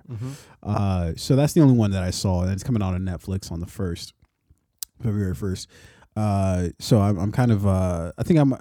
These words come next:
Speaker 2: th-, I think I might try to see that. I, I might peep that one out. Um, everything else, uh, I'm not gonna lie to you, everything coming out in theaters is, uh, it's limited release,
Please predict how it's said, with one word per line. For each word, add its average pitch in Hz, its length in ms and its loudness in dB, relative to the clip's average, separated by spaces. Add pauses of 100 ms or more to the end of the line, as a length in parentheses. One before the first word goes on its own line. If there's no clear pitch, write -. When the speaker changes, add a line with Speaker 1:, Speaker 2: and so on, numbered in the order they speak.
(120)
Speaker 2:
th-, 220 140 -6
I - 60 -14
think 170 160 -2
I 160 40 2
might 127 160 2
try 107 100 -2
to 95 80 -4
see 107 140 -10
that. - 200 -10
I, 110 420 -6
I - 40 -6
might 113 180 -2
peep 95 200 -4
that 73 120 -6
one 67 120 -8
out. 55 180 -12 (540)
Um, 101 520 2 (220)
everything 185 300 8
else, 131 460 2
uh, 107 340 2 (180)
I'm 175 60 0
not 143 120 8
gonna 113 120 2
lie 107 140 0
to 101 40 0
you, 101 240 0
everything 131 320 2
coming 117 220 2
out 107 140 2
in 101 100 -2
theaters 107 460 0
is, 101 300 -4
uh, 98 300 -2
it's - 160 -4
limited 147 320 6
release, 104 560 -2